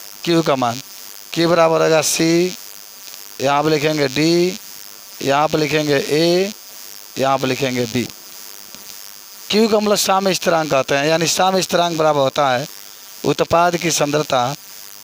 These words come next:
बटा में अभिकारक की सांद्रता। दिख रहे हैं ना, सी D और बटा में आपका हो जाएगा A B, ये Q बराबर आपका कहाँ आ जाएगा? समीकरण आ जाएगा। ठीक है,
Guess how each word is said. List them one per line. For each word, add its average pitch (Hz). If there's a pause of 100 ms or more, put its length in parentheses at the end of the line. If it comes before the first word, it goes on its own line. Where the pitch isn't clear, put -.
बटा 143
में 151
अभिकारक 135
की 139
सांद्रता। 117
दिख 151
रहे 147
हैं 147
ना, 151
सी 165 (720)
D 170 (720)
और 120
बटा 139
में 151
आपका 143
हो 139
जाएगा 139
A 147 (460)
B, 139 (460)
ये 143
Q 170
बराबर 139
आपका 131
कहाँ 127
आ 117
जाएगा? 113
समीकरण 110
आ -
जाएगा। 98 (600)
ठीक 156
है, 180